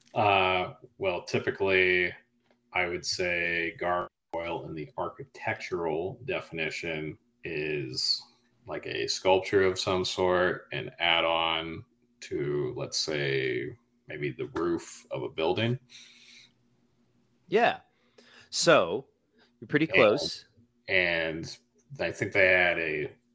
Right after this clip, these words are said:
Speaker 1: a purpose as well, but I can't recall that off the top of my head.
Speaker 2: Yeah. So, specifically, uh, gargoyles, um, as they're referred to in architectural,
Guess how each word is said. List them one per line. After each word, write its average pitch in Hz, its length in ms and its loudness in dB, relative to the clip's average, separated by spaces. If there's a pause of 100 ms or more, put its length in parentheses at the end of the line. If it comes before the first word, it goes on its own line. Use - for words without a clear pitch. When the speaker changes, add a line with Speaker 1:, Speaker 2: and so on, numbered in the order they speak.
(160)
Speaker 1:
a 76 80 -4 (160)
purpose 82 560 -2
as 67 160 -6
well, 71 360 -2
but 65 140 -8
I 58 140 -6 (500)
can't - 260 -10
recall - 420 -6
that 67 300 -10
off - 220 -14
the - 80 -20
top - 240 -6
of - 60 -18
my - 160 -8
head. - 300 -10 (960)
Speaker 2:
Yeah. 113 180 2 (440)
So, 123 380 4
specifically, 131 960 -6
uh, 98 260 -2
gargoyles, 101 1080 -2 (100)
um, 87 480 -8 (500)
as 117 200 0
they're 127 100 -2
referred 113 380 -4
to 101 180 -2
in 92 80 -4
architectural, 92 880 -8